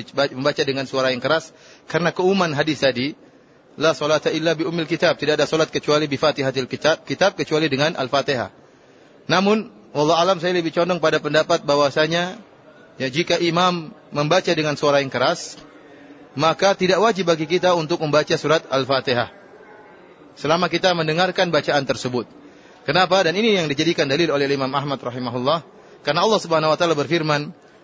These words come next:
"Wa idza quri'al Qur'an fastami'u lahu wa ansitu la'allakum turhamun." Dan, dan jika dibaca Al-Qur'an,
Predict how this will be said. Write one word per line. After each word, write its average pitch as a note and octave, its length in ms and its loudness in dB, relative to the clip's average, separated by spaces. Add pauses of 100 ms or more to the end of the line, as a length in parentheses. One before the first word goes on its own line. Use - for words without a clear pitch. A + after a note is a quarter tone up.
"Wa E3+ 220 2
idza F3+ 320 4
quri'al G3 400 4
Qur'an F#3 640 2 (480)
fastami'u E3+ 640 0
lahu F#3+ 340 4
wa G#3 140 4
ansitu G3+ 500 -2
la'allakum D#3+ 600 0
turhamun." C3 560 -4
Dan, D3 160 -2 (240)
dan D3+ 160 0
jika A#3 240 0
dibaca D#3+ 340 0
Al-Qur'an, C#3 540 -2